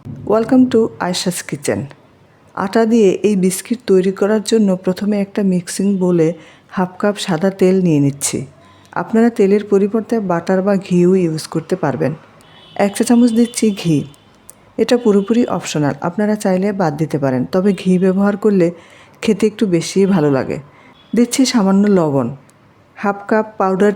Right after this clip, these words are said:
চিনি। অবশ্যই কিন্তু এখানে পাউডার চিনিটাকে ব্যবহার করতে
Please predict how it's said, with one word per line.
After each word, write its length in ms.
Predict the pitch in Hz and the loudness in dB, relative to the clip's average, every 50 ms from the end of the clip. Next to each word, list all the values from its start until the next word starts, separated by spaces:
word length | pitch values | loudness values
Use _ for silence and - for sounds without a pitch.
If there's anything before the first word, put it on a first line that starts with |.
| 208 | 0
চিনি। 240 | - 180 135 120 - - - _ _ _ _ _ _ _ _ _ _ - | 0 0 0 0 -2 -4 -10 _ _ _ _ _ _ _ _ _ _ -4
অবশ্যই 460 | - 190 202 220 214 - - 269 247 254 | -2 -2 0 0 -2 0 0 0 2 4
কিন্তু 220 | 262 254 247 262 254 220 202 | 4 2 4 4 4 2 2
এখানে 260 | 196 - 226 202 185 180 185 - | 2 2 2 2 2 2 2 0
পাউডার 280 | 180 175 175 170 190 196 196 | 0 0 2 2 0 0 2
চিনিটাকে 440 | - 208 208 208 - 214 202 202 208 208 196 190 | 0 0 0 0 0 -2 -2 0 0 0 2 2
ব্যবহার 320 | 156 139 156 185 185 147 143 - | 0 0 2 0 0 -2 -2 -4
করতে 220 | 147 139 - - | -4 -4 -4 -4